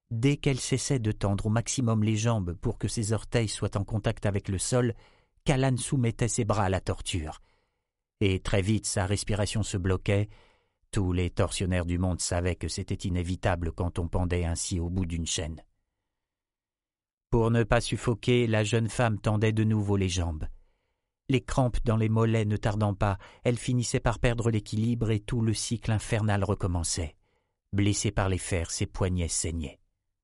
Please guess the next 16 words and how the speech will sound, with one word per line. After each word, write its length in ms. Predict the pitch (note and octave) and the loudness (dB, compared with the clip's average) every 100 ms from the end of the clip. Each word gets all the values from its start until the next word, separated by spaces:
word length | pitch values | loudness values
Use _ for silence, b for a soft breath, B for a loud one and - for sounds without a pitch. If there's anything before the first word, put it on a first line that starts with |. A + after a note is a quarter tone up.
| _ _ _ _ _ _ _ _ _ _ _ | _ _ _ _ _ _ _ _ _ _ _
Soumise 420 | - A2+ A2+ A2+ G#2+ | -2 2 2 2 2
à 60 | |
une 140 | G#2+ G2+ | 2 2
terrible 360 | A2+ A2 G#2 | 2 2 0
traction, 560 | - G#2+ - - G#2 G2 | 0 -2 -2 -2 -2 -2
ses 300 | - G#2 A2 | -2 0 -2
épaules 300 | G#2 G#2 G2+ | 0 0 2
lui 140 | G2 | 0
faisaient 360 | F2+ A2 A2 - | 0 -2 0 2
un 60 | |
mal 180 | G2+ G2+ | 2 2
de 80 | F#2+ | 0
chien, 320 | - - E2+ - _ _ _ _ _ | 0 -2 -4 -6 _ _ _ _ _
une 200 | C#3+ A#2+ | 2 2
douleur 400 | A#2+ A#2+ B2 A#2 | 4 4 4 4
insupportable, 800 | A2+ - A#2+ A2+ - A2 G2+ G2 | 0 -2 0 0 2 2 2 -2